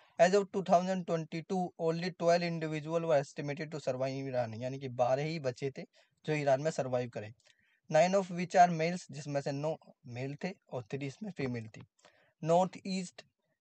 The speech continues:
अफ्रीकन चीता, the subspecies occur in a northern central African Republic में देखने को मिल जाएगी, चैड में, इथियोपिया में, साउथ सूडान में, in small, heavily fragmented population।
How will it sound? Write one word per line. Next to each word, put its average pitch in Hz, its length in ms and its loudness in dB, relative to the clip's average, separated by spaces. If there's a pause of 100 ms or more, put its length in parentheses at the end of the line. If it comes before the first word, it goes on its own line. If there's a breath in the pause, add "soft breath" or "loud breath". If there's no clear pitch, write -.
(260)
अफ्रीकन 151 440 -2
चीता, 123 360 -8 (160)
the 175 240 2
subspecies 185 580 -2
occur 170 300 0
in 175 180 -2
a 170 140 -2
northern 165 580 -2
central 151 420 2
African 143 440 -2 (540)
Republic 151 420 0 (280)
में 143 160 -4
देखने 139 300 -2
को 139 80 -6
मिल 131 180 -4
जाएगी, 143 360 -4 (120)
चैड 151 280 4
में, 165 180 -2
इथियोपिया 147 500 0
में, 160 160 -4
साउथ 139 380 0
सूडान 147 340 4
में, 170 220 -4
in 165 200 -4
small, 151 460 0 (160)
heavily 143 320 -4
fragmented 139 720 -4
population। 117 460 -8